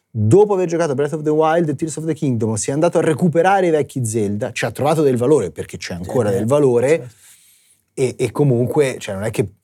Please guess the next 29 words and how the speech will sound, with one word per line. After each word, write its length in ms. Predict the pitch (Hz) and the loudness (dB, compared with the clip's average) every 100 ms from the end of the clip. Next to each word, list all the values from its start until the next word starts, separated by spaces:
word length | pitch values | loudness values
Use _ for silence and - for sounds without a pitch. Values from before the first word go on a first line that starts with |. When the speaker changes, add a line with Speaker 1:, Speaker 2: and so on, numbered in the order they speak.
| _ | _
Speaker 1:
anche 220 | - 113 123 | -10 -4 0
a 20 | |
livello 220 | 131 135 | 2 0
produttivo 720 | 127 127 123 - 104 92 95 | 2 0 0 -4 -8 -6 -8
è 100 | - | -10
molto 500 | 85 98 95 95 - _ _ _ _ _ - | -12 -10 -4 -4 -4 _ _ _ _ _ -12
più 260 | 92 92 - _ _ | -8 -8 -10 _ _
facile 580 | - 110 - - 85 90 _ | -6 -4 -4 -4 -6 -6 _
produrre 680 | 92 87 90 90 92 87 - _ | -4 -2 0 0 0 -2 -10 _
Speaker 2:
Sì. 320 | - 104 107 | -18 -14 -12
Speaker 1:
una 200 | 98 92 | -4 -2
cosa 220 | 98 143 151 | 2 4 4
Speaker 2:
Eh, 280 | 151 135 | 4 2
Speaker 1:
più 160 | 127 123 | 2 2
Speaker 2:
beh, 100 | 120 | 2
Speaker 1:
inquadrata 440 | 120 127 117 127 135 | 2 2 2 2 2
Speaker 2:
chiaro, 140 | 131 | 0
ma 40 | 107 | -2
Speaker 1:
rispetto 580 | 110 107 120 110 101 | -6 -4 -4 -2 0
Speaker 2:
scherzi. 0 | 110 | 2
Speaker 1:
a, 280 | 120 120 - - - _ _ _ _ 117 - | 2 -2 -6 -20 -20 _ _ _ _ -16 -6
Speaker 2:
Ti 100 | 147 | -2
dico, 160 | 147 156 | -2 2
guarda, 360 | 160 143 135 | 2 4 0
ar-, 140 | 139 147 | 0 0
arrivo 320 | 151 156 165 | 2 4 6
a 60 | 170 | 4
dirti 300 | 165 165 165 | 4 0 -4
che 320 | 151 139 127 | -2 -4 -4